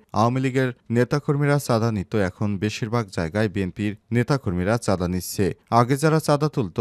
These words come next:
তারা আওয়ামী লীগ সরকার পতনের পর পালিয়ে গেছে, এখন সেখানে যুক্ত হয়েছে নতুন মুখ। আবার কোনো কোনো স্থানে ভুক্তভোগীরাও আগে যে হারে চাঁদা দিতেন সেখানে এখন ডাবল হারে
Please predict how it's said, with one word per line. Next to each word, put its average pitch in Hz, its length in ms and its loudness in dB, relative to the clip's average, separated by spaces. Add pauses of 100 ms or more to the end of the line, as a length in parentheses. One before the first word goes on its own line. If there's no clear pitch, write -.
তারা 110 240 0
আওয়ামী 101 260 0
লীগ 104 180 -4
সরকার 101 380 -2
পতনের 107 480 -2
পর 110 200 -2
পালিয়ে 92 380 -2
গেছে, 92 220 -8
এখন 95 220 -6
সেখানে 95 420 -6 (280)
যুক্ত 113 340 -2
হয়েছে 117 480 0
নতুন 92 360 -2
মুখ। 90 180 -2 (160)
আবার 104 300 6 (200)
কোনো 143 220 4
কোনো 165 300 -2
স্থানে 110 380 -2 (280)
ভুক্তভোগীরাও 123 760 0 (220)
আগে 117 280 2
যে 139 180 0
হারে 143 240 0
চাঁদা 123 300 0
দিতেন 107 380 -4
সেখানে 107 460 -4
এখন 110 280 -4 (120)
ডাবল 104 340 0
হারে 131 280 0